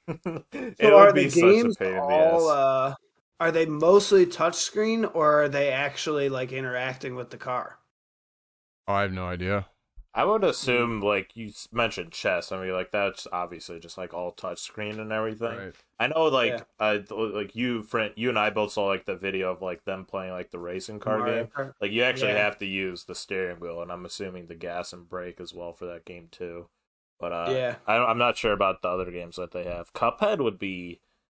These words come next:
Speaker 3: Interesting.
Speaker 1: interesting <laughs> to say the least. Maybe
Speaker 3: Cuphead's so hard, dude.
Speaker 1: Yeah,
Speaker 3: Like,
Speaker 1: it
Speaker 3: why
Speaker 1: would
Speaker 3: would I
Speaker 1: be,
Speaker 3: wanna
Speaker 1: it would
Speaker 3: play
Speaker 1: be like
Speaker 3: that
Speaker 1: Mortal
Speaker 3: in
Speaker 1: Kombat too,
Speaker 3: <laughs>
Speaker 1: honestly.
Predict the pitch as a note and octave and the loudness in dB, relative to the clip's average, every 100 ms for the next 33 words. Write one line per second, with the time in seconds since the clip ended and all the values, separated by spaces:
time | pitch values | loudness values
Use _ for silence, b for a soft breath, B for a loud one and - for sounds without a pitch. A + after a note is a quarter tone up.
0 | _ G#2 G2+ G#2+ - G#2 G#2 G#2 A#2 B2 | _ -8 -6 -8 -8 -8 -8 -4 -4 -4
1 | - - D#3+ - - A3+ G3+ A3+ - F#3+ | -2 0 0 0 0 0 2 0 2 2
2 | G3 F3 D#3+ C#3 C3+ B2+ B2 C#3 D3 D#3+ | 2 2 2 2 0 -2 -4 -4 0 0
3 | E3+ - - C3 B2 A2 A2 G#2+ F#2+ G2 | -2 -10 0 2 4 2 2 2 0 -2
4 | G2 A#2+ A2 A#2+ B2+ C#3 C3 A#2 A#2 B2+ | -2 -4 -6 -6 -6 -4 -4 -4 -2 -4
5 | C3+ C#3+ G#2+ G2+ A2+ A#2 G#2+ G#2 A#2+ F#2 | -4 -6 -8 -8 -6 -4 0 -2 0 -2
6 | F2 - G#2 F2 F#2 A3+ A#3+ E2 F2 | -2 -4 -2 0 0 2 2 0 -12